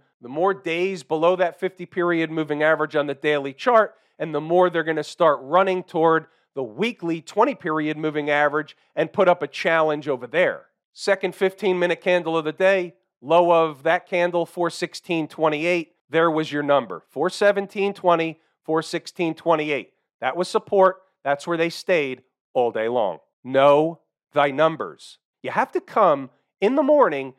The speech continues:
show up in uniform, but you have to have the goods. You have to have a plan. You have to know where the numbers are. You have to know what you would do with those numbers. You have to know the other side too. You have to know the, in this case, the resistance. What happens if they start getting to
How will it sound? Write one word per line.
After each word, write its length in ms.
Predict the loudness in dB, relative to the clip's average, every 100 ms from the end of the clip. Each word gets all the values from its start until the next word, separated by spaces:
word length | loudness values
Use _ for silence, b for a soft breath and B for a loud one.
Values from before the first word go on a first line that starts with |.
| _ _
show 360 | -6 0 4
up 160 | 4 2
in 140 | -4
uniform, 540 | -4 -4 -4 0 0 0
but 240 | -6 -6
you 100 | -8
have 380 | -6 -4 -4 -2
to 100 | -6
have 580 | -4 -2 2 2 2 -4 _
the 80 | -12
goods. 580 | -2 2 2 0 -12 _ _ _
You 80 | -6
have 200 | -2 -2
to 40 | 0
have 200 | 2 2
a 80 | 0
plan. 640 | -4 -2 0 0 -4 -10 _ _
You 100 | -6
have 280 | -2 -2 -2
to 140 | -4
know 440 | -4 -2 2 4 2
where 240 | 0 -4
the 120 | -4
numbers 460 | -2 -2 -2 -4 0
are. 180 | 2 2
You 180 | 0
have 180 | -2 -2
to 80 | -4
know 220 | 2 2
what 260 | 4 0 -2
you 120 | -6
would 220 | -6 -6
do 160 | -6 -2
with 200 | -2 0
those 280 | -2 -2 -2
numbers. 480 | -2 0 -2 -4 -10 _ _
You 120 | -2 2
have 200 | 2 0
to 80 | -4
know 520 | 2 4 4 2 -4 _
the 140 | -2 2
other 240 | 4 2
side 380 | 0 0 0 0
too. 180 | -4 -4
You 180 | -2
have 220 | 2 0 0
to 100 | -2
know 360 | 2 4 4
the, 320 | 2 -2 -4 -6
in 120 | -4
this 200 | -4 -4
case, 380 | -6 -4 -4 -6
the 120 | -6
resistance. 720 | -6 -6 -6 -6 -6 -10 -6
What 160 | -4 -2
happens 380 | -2 -4 -6 -6
if 180 | -6
they 120 | -6 -10
start 400 | -2 0 0 -2
getting 300 | -2 -2 -6
to 480 | -4 0 2 0